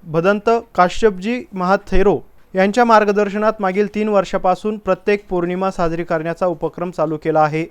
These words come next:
त्याचबरोबर धर्म बालसंस्कार सुद्धा शिबिर, भोजनदान आयोजित केले जाते. यामध्ये भानुदास नगर आणि शांतिनिकेतन कॉलनी येथील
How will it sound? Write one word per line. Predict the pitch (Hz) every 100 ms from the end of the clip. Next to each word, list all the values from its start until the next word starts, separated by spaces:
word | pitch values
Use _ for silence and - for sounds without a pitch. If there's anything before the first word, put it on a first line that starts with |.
| - _ _ -
त्याचबरोबर | 180 190 190 190 185 208
धर्म | 180 180 190
बालसंस्कार | 180 175 165 175 165 185 175
सुद्धा | - 170 160 - - _
शिबिर, | - 214 196 247 240 -
भोजनदान | 180 175 190 214 220 214 220
आयोजित | 202 180 185 208 -
केले | 185 165
जाते. | 151 147 160 - _ -
यामध्ये | 180 196 208 233
भानुदास | 208 196 196 202
नगर | 208 202 208
आणि | 196 202
शांतिनिकेतन | - 180 175 175 180 170 190
कॉलनी | 175 160 165
येथील | 175 175 131